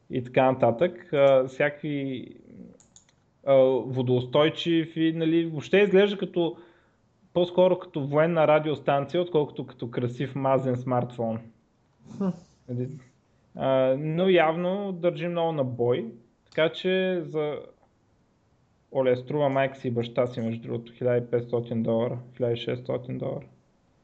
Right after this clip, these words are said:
Speaker 2: Но то никъде не пише каква е батерията.
Speaker 1: Е, сега, да. Е, някъде сигурно пише. Предполагам, че и на това са наблегнали.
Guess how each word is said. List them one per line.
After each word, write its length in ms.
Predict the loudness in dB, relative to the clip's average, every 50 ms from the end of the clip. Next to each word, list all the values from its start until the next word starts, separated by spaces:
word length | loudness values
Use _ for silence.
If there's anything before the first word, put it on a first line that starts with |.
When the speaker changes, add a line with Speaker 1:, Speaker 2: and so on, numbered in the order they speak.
| _ _ _ _ -18 -16 -16 -16 -18 -20 -20 -20 -20 -20 -20 -20 _ -20 -20 -20 _ _ _ _ -14 -10
Speaker 2:
Но 60 | -4 0
то 100 | 2 2
никъде 260 | 2 4 4 4 4
не 100 | 2 2
пише 180 | -2 -4 -2
каква 160 | 0 2 4 4
е 40 |
батерията. 540 | 2 2 2 2 4 4 4 4 2 -2 -2 -4 -10 -20 -20 _ _ _ _ -20 _ _ _ -20 -20 -20 _ -20 -20 -20 _ _ -20 _ _ -20 -20 -20 -20 _ _ _ _ _ _ -20 _ -20 -20 -20 -20 -20 -20 -20 -20 -20 _ -20 -20 _ _ _ _ 0
Speaker 1:
Е, 260 | 2 4 4 4 0
сега, 420 | -4 -4 0 2 2 2 2 -2 -2
да. 300 | -2 -2 -2 -2 -4 -8 -14 -20 _ _ _ _ _ _ _ _ _ _ _ _ _ _ _ _ _ _ _ 0
Е, 80 | 2
някъде 400 | 4 4 4 2 2 2 0 0
сигурно 380 | 0 0 0 0 2 0 -2 -4
пише. 360 | -4 -6 -6 -6 -10 -14 -16 -18 _ _ _ _ _ -10 -6 -2
Предполагам, 480 | -2 -2 0 4 4 6 6 6 4 2
че 140 | 2 2 2
и 180 | 2 2 0
на 140 | 0 -2 -2
това 160 | 0 0 0
са 140 | 0 0 -2
наблегнали. 640 | -2 0 4 4 4 4 4 0 -2 -2 -2 -4